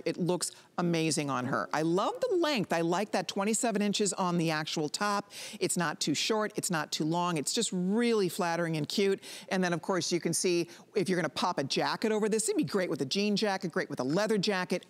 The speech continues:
obviously great with the Mouge Cardi that is still available until midnight. Many thousands have been ordered today. If you haven't picked up your Mouge Cardi, pick it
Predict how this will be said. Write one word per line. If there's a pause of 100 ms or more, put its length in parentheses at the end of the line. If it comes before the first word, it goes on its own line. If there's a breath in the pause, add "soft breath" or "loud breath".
obviously
great (240 loud breath)
with
the
Mouge
Cardi
that
is
still
available
until
midnight.
Many
thousands
have
been
ordered
today.
If
you
haven't
picked
up (240 loud breath)
your
Mouge
Cardi,
pick
it